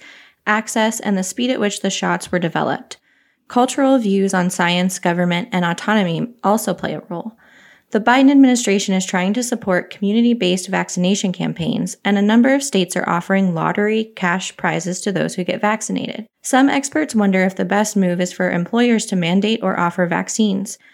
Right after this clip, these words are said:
Twenty percent of Americans said they would be more likely to get the vaccine if it were provided at their workplace.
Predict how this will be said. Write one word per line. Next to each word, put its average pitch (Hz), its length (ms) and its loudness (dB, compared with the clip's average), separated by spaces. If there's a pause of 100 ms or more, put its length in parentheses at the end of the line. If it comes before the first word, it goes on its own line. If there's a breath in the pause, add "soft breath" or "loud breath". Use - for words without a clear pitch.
(300 soft breath)
Twenty 262 240 2
percent 254 300 2
of 226 100 4
Americans 190 560 2
said 190 200 -2
they 202 160 2
would 202 180 -2
be 185 140 0
more 202 260 4
likely 202 380 2
to 180 80 2
get 180 120 0
the 170 80 -4
vaccine 220 540 4
if 190 180 0
it - 120 -2
were 180 100 0
provided 180 480 2
at 165 200 -4
their 165 120 -2
workplace. - 680 -4